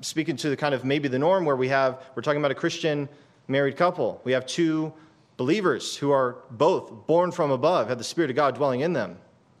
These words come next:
and are in Christ. But the reality is, is not all marriages have that dynamic. Sometimes you're unequally yoked.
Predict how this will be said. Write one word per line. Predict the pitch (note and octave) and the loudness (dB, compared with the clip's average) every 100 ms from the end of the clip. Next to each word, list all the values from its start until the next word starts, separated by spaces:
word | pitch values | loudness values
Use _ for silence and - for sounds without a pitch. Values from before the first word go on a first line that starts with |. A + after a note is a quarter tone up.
| _ _ _ | _ _ _
and | A#2 | -4
are | A#2+ | -2
in | D3+ F#3 | -2 -2
Christ. | B2+ F#2 E2+ - - _ _ _ _ _ _ - | -2 -4 -4 -12 -14 _ _ _ _ _ _ -8
But | |
the | G#2+ | -2
reality | C3 D3+ C#3 | 0 2 0
is, | E3 C#3+ | -2 -4
is | A#2 | -4
not | B2 C3 | -2 -2
all | |
marriages | C#3 C#3+ C#3 C#3 - - - | -2 -2 -4 -8 -10 -14 -8
have | C#3+ E3 | -4 -2
that | C3 G2+ | -2 -4
dynamic. | G#2+ F#2+ F2 E2+ C2+ _ _ _ _ | -6 -10 -10 -14 -20 _ _ _ _
Sometimes | - B2+ C3+ B2+ C3 | -8 -6 -2 -2 -2
you're | A#2+ B2 | -2 -2
unequally | B2+ C#3 B2+ C3+ A#2+ | -2 -6 -8 -8 -4
yoked. | A2+ G#2+ - - | -4 -4 -8 -20